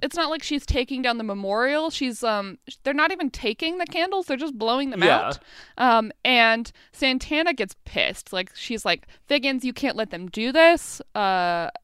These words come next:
Speaker 1: like, how dare you touch this memorial?" And Figgins says some, like, mildly racist stuff about Bree being the new Santana.
Speaker 2: Yeah.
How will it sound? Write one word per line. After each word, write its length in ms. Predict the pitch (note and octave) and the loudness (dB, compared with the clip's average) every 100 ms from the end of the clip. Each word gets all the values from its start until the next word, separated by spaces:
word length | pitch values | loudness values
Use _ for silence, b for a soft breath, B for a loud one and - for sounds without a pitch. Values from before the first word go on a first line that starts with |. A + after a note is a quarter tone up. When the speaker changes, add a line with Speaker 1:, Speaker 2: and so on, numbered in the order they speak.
| _ - | _ -8
Speaker 1:
like, 200 | F#3+ G3 | -8 -4
how 160 | G3+ | -4
dare 340 | F3+ G3 A3+ B3+ | 0 4 6 6
you 220 | B3 B3 | 4 2
touch 340 | B3+ G#3+ - | 4 2 2
this 180 | G#3+ G#3 | -4 -2
memorial?" 800 | G#3 G3+ A3 A#3+ B3 A#3+ A#3+ B3 B B B _ | -6 -4 0 0 2 2 0 -2 B B B _
And 460 | G#3 G3+ G3 F#3 - | 2 4 2 -2 -10
Figgins 480 | - E4 D#4 E4+ E4 | -10 -6 -2 -2 -2
says 300 | - C#4 C4+ | -2 0 -2
some, 480 | - C4+ A#3 G#3+ - _ _ - - - | -4 -4 -4 -6 -12 _ _ -20 -20 -8
like, 180 | F#3+ E3+ - - - | -6 -6 -12 -20 -6
mildly 520 | F#3 G3+ A#3 G#3 G#3 | 0 2 2 -2 -2
racist 520 | G3 G3+ - G#3 G#3 | 0 -2 -2 -8 -8
stuff 440 | - A3+ A3 A3+ | 0 4 4 2
about 540 | A3 G3 F#3 F3+ F3 - | -4 0 2 2 0 -6
Bree 260 | G3+ G3 | -4 -4
being 280 | F#3+ F#3 F3 | -4 -6 -6
the 60 | F3 | -8
new 200 | G3 G3 | -6 -6
Santana. 920 | - F3 D#3 D#4 D4+ C#4+ C#4+ C#4 C#4 | -4 -4 -2 2 2 4 4 2 2
Speaker 2:
Yeah. 300 | B2+ G#2 G2+ | 0 -2 -4